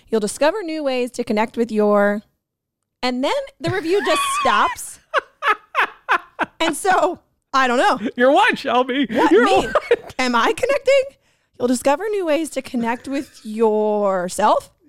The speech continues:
Speaker 1: your
Speaker 2: Your,
Speaker 1: spouse."
Speaker 2: your spouse, your friends, your kids.
Speaker 1: Debbie, I don't
Speaker 2: Your
Speaker 1: know.
Speaker 2: butt.
Speaker 1: I don't
Speaker 2: Butt
Speaker 1: know.
Speaker 2: clencher? I don't know. What,
Speaker 1: But
Speaker 2: what, how did, how much does she love the podcast?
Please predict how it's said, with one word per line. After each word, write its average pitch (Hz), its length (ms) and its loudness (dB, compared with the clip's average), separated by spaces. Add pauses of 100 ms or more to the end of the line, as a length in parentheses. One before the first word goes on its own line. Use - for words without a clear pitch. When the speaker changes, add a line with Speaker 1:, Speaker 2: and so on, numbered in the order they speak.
Speaker 1:
your 156 260 -20
Speaker 2:
Your, 233 140 -4
Speaker 1:
spouse." 165 380 -2
Speaker 2:
your 135 180 -2
spouse, 214 720 -6 (340)
your 117 140 -10
friends, 226 640 -8
your 117 120 -12
kids. 220 600 -8 (500)
Speaker 1:
Debbie, 370 340 0 (120)
I 262 120 0
don't 392 180 -2
Speaker 2:
Your 269 160 0
Speaker 1:
know. 415 40 -2 (300)
Speaker 2:
butt. 180 100 -16 (680)
Speaker 1:
I 311 40 -12
don't 427 120 -2
Speaker 2:
Butt - 180 -4
Speaker 1:
know. - 80 0
Speaker 2:
clencher? 240 280 -8 (160)
I 151 120 -20
don't 226 100 -14
know. 208 200 -12 (960)
What, 143 200 -10
Speaker 1:
But 185 200 -8
Speaker 2:
what, 143 200 -4
how 156 220 -4
did, 185 160 -6
how 170 120 -10
much 190 200 -10
does 196 100 -12
she 196 140 -14
love 185 200 -12
the - 80 -20
podcast? 214 400 -20